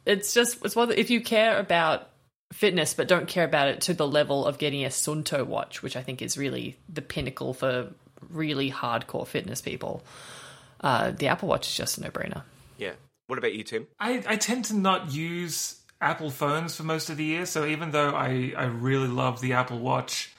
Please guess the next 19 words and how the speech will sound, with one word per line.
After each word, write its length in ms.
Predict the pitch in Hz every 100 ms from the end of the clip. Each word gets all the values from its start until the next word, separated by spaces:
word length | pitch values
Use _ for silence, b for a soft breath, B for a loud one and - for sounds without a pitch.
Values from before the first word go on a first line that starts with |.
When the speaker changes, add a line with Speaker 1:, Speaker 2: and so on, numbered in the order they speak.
| -
Speaker 3:
it's 200 | 131 143
not 160 | 135
something 340 | 135 127 135 127
I'm, 180 | 123 156
I'm 140 | 135
super 260 | - 131 139
into, 380 | 127 139 139
and 100 | 147
I 60 | 139
think 400 | 135 135 - -
that's 360 | 139 127 - -
maybe 580 | 131 127 127 127 131 b b _ _
something 260 | - 131 131
to 60 | 117
be 120 | 127
aware 320 | 123 123 123
of, 360 | 120 120 - -
that 360 | 123 123 - _ -
if 420 | 131 - -